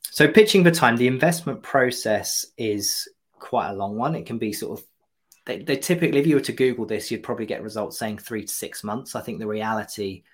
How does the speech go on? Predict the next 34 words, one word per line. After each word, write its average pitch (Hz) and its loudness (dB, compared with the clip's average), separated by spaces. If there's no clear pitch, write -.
certainly 110 -4
at - -6
the 107 -10
moment, 107 -6
is 98 -12
more, 101 -6
um, 98 -10
six - -8
to 101 -14
nine 107 -6
months, 127 -6
sometimes 104 -10
twelve 107 -8
months 131 -8
from, 101 -10
from 101 -14
a 92 -12
first - -6
pitch - -8
to - -20
cash - -14
in 101 -10
the 92 -10
bank. 117 -6
It - -20
can 107 -10
take - -8
quite - -4
some 101 -6
time. 104 -6
So, 117 4
so 123 0
when 151 6
I, 147 4